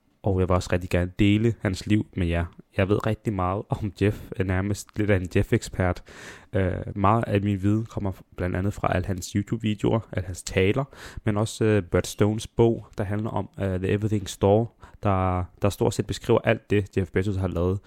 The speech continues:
i, i hele hans liv, fra da han var, da han var et lille barn, da han blev født, til, til han nu er tres år. Jeg er godt nok, øh,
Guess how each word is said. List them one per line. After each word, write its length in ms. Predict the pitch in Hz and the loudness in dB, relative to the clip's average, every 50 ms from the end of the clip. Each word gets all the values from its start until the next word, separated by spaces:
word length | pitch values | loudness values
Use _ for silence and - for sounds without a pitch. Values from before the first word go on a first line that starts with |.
| - - - - _ - | -16 -20 -20 -20 _ -8
i, 400 | - 92 92 87 85 85 87 - | -4 -4 -4 -4 -4 -6 -6 -6
i 80 | - 92 | -4 -2
hele 200 | 90 107 107 101 | 0 0 2 2
hans 220 | 98 90 - - | 0 -2 -2 -2
liv, 200 | 87 92 - 87 - | -2 -2 -2 -4 -10
fra 280 | - - - 90 87 87 | -8 -2 0 0 2 2
da 100 | - 87 | 0 -2
han 140 | 80 87 85 | -2 -2 0
var, 400 | 82 82 80 78 78 80 80 - _ _ - | 0 0 0 0 -2 -4 -6 -8 _ _ -4
da 60 | - | -2
han 100 | 87 87 | -2 0
var 60 | 85 82 | 0 -2
et 60 | 80 | -2
lille 240 | 92 113 120 113 - | -2 -2 0 0 2
barn, 300 | - 92 92 101 101 98 | 2 2 2 2 0 -2
da 80 | - | -4
han 80 | 92 85 | -4 -4
blev 120 | - 80 | -6 -6
født, 360 | - - 120 120 127 127 - - - - - - - _ _ | -2 0 0 0 0 -2 -6 -8 -18 -20 -20 -20 -20 _ _
til, 580 | - - - 98 92 90 90 87 85 85 85 78 | -12 -4 -2 0 0 2 0 0 -2 -4 -6 -8
til 180 | - - 90 | -8 -6 -6
han 80 | 90 85 | -4 -4
nu 200 | 90 95 101 - - | -4 -4 -4 -2 -4
er 60 | 90 | -4
tres 320 | - - - 101 98 - | -4 -2 -2 -2 -2 -2
år. 300 | 90 92 95 95 - - - | -2 -4 -4 -4 -6 -8 -6
Jeg 60 | 87 | -4
er 40 | 90 | 0
godt 160 | - 101 104 | 2 0 2
nok, 260 | 104 101 98 - - - - - - - | 2 0 -2 -2 -6 -16 -16 -10 -4 -2
øh, 120 | 92 87 | -2 -2